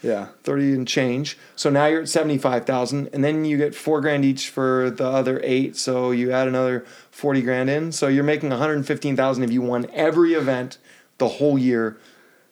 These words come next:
Speaker 2: And that's it. And, and that's, like, kinda scary because I, it's funny. I was doing, I was looking at
Speaker 1: If
Speaker 2: some
Speaker 1: you're
Speaker 2: stuff.
Speaker 1: that good, you'd be on the world tour.
Speaker 2: You ready for this? Jose Loyola had a year where he made three hundred fifty thousand in prize money just on the A V P.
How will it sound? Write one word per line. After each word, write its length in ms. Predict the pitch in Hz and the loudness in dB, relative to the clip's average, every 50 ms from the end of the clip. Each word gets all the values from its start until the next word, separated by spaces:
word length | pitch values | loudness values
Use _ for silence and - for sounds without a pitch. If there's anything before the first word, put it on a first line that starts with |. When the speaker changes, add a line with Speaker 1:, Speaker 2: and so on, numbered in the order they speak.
| _ _ _ _ _ _ | _ _ _ _ _ _
Speaker 2:
And 240 | - 143 135 131 135 | 0 2 4 4 4
that's 280 | 139 131 127 - - | 4 2 0 0 -2
it. 200 | 127 117 117 - - - - - - - - - - - - - _ _ _ _ _ - | -2 -2 -4 -6 -12 -14 -14 -12 -10 -10 -12 -12 -16 -18 -20 -20 _ _ _ _ _ 0
And, 180 | 147 139 143 156 | 2 2 2 2
and 280 | - 165 156 156 156 | 0 0 0 2 2
that's, 400 | 170 202 233 240 - - - - | 2 0 0 0 -2 -4 -4 -2
like, 400 | 202 190 180 175 175 - - - | -2 0 0 0 -2 -4 -6 -8
kinda 260 | - 139 165 165 180 180 | -6 -4 0 0 0 0
scary 380 | - - - 147 143 165 180 | 0 0 0 0 2 2 2
because 480 | 185 160 147 - 151 147 139 135 113 - - - - - - - | 0 0 0 0 2 2 2 0 -2 -6 -8 -14 -20 -20 -20 -8
I, 100 | - 151 | -6 -4
it's 300 | 185 - 262 185 180 - | -2 0 0 0 0 2
funny. 220 | - 208 202 175 156 | 0 2 2 4 4
I 60 | 147 | 2
was 80 | 135 123 | 2 2
doing, 260 | - 208 202 180 180 | 0 0 0 0 0
I 60 | 175 | 0
was 100 | 170 143 | 2 2
looking 140 | 180 196 208 | 2 0 0
at 60 | 214 | -2
Speaker 1:
If 60 | 208 208 | -2 0
Speaker 2:
some 60 | 196 | 2
Speaker 1:
you're 60 | 151 151 | 4 4
Speaker 2:
stuff. 120 | 156 151 | 4 4
Speaker 1:
that 220 | 147 143 135 127 120 | 4 2 2 2 0
good, 180 | 135 135 131 | 0 0 0
you'd 160 | 120 120 117 | 0 -2 0
be 100 | 113 120 | 0 0
on 140 | 113 107 107 | 0 0 0
the 60 | 107 | -2
world 260 | 104 101 101 101 98 95 | -2 -2 -4 -4 -6 -8
tour. 220 | - 87 78 - | -12 -14 -8 -2
Speaker 2:
You 80 | - 139 | 0 2
ready 160 | 156 175 185 | 4 4 4
for 140 | 185 - 156 | 2 2 0
this? 260 | 151 160 185 190 - | 2 0 0 -2 -4
Jose 400 | - - 160 175 180 175 190 185 | -4 -2 0 2 2 2 2 2
Loyola 320 | 170 156 147 147 147 143 127 | 2 2 2 4 4 4 2
had 140 | 123 123 | 2 2
a 60 | 117 120 | 2 2
year 180 | 120 120 120 | 2 2 2
where 140 | 120 120 117 | 0 0 0
he 100 | 123 135 | 0 2
made 240 | 131 127 120 117 - | 2 0 -2 -2 -4
three 160 | - - 151 | -4 -2 -2
hundred 80 | 135 123 | -2 -2
fifty 160 | - 127 120 | -4 -4 -2
thousand 260 | 120 120 120 117 120 | 0 0 0 0 -2
in 80 | 113 104 | -4 -2
prize 220 | 120 117 113 110 | -2 -2 -2 0
money 160 | 117 113 113 110 | -2 -4 -4 -2
just 240 | 107 143 139 139 | -2 -2 -2 -2
on 80 | 117 113 | -6 -6
the 100 | 107 107 | -6 -8
A 40 | 107 | -8
V 100 | 110 110 | -10 -10
P. 280 | 107 - 113 - - | -12 -14 -16 -18 -18